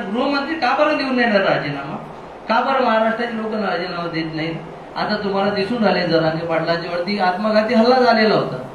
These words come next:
मराठ्यांवरती ते चांगल्या कामासाठी बसले होते, ते शांततेने आरक्षण मागून राहिले होते. पण अरे रावी करणं वाटत असेल देवेंद्र फडणवीस साहेबांना, असं करून जर या बा-, या महाराष्ट्राची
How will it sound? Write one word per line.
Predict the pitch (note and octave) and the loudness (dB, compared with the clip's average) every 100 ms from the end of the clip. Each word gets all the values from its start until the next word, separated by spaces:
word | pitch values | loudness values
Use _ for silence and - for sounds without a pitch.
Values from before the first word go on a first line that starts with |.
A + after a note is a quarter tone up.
| - - - - - - | -16 -18 -18 -18 -16 0
मराठ्यांवरती | F#3 A3+ A#3+ B3 A#3+ B3 | 4 6 4 4 4 2
ते | B3+ B3+ B3+ | 0 0 -2
चांगल्या | B3 A#3+ C4 | 0 2 2
कामासाठी | C4 B3+ B3 B3 G#3+ | 2 4 4 4 4
बसले | G#3+ G#3+ G3 | 2 2 -2
होते, | E3 D3+ - - - - - - - - - - - - | -2 -6 -10 -12 -16 -16 -18 -18 -18 -18 -16 -16 -16 -4
ते | B3 | 0
शांततेने | A3+ A#3+ B3+ C4 B3+ | 4 4 4 0 2
आरक्षण | A#3+ A#3+ A#3 B3 | 2 2 0 2
मागून | G#3 G#3 G#3 G3 | 2 2 2 2
राहिले | E3+ | 2
होते. | D3+ D3+ C3+ C3+ - - - - - | 0 -2 -8 -12 -14 -16 -16 -10 0
पण | A3 | 2
अरे | - A3 B3 | 2 4 6
रावी | G#3+ F#3 | 6 2
करणं | G3+ F#3+ E3 E3+ D#3+ - - - - - - - | 0 -2 -4 -4 -6 -6 -10 -16 -16 -18 -18 -4
वाटत | D3+ E3+ | 0 4
असेल | B3+ G#3 G3+ E3+ | 4 2 0 0
देवेंद्र | E3 E3 E3+ | -2 -2 -4
फडणवीस | D3 D3+ D#3 D3+ | -4 -4 -4 -4
साहेबांना, | D#3 D3+ F#3 F3+ B2+ - - - | -4 0 0 -2 -6 -8 -14 -4
असं | D#3+ A3 A3+ | -2 2 0
करून | G#3+ A3 G#3 | 0 0 0
जर | G#3 | 0
या | G3+ | 2
बा-, | F#3 F3+ F3+ | 2 2 2
या | F3 | 0
महाराष्ट्राची | F3 F#3+ G3 G3 F3 | 2 0 0 -4 -4